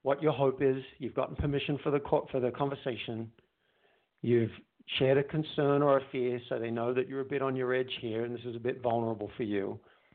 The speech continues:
Hopefully they're now in a listening space. And just share what your issue is. And this is a good time to include that request from the worksheet. "Hey, your rubbish is, is blowing across under the, under the property.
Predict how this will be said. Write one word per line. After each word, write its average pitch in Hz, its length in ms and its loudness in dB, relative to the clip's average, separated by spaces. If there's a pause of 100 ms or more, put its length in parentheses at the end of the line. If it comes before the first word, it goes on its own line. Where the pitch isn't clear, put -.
(140)
Hopefully 120 400 4
they're 120 120 4
now 117 240 2
in 117 80 0
a 117 80 0
listening 110 440 -4
space. 95 280 -6 (760)
And 156 120 -2
just 180 200 4
share 180 220 6
what 180 100 4
your 143 160 0
issue 127 300 0
is. 107 160 -6 (840)
And 131 200 2
this 160 180 0
is 185 120 0
a 165 60 0
good 151 220 -2
time 135 260 -2
to 120 100 -2
include 117 380 -2
that 113 180 -2
request 113 380 -8 (160)
from 113 100 -4
the 107 80 -4
worksheet. 101 460 -4 (1800)
"Hey, 123 340 4
your 120 120 -2 (160)
rubbish 135 400 2
is, 123 120 -6 (140)
is 113 240 -4
blowing 123 300 0
across 120 340 -6
under 110 220 -4
the, 104 360 -8
under 107 200 -8
the 107 80 -8
property. 165 680 0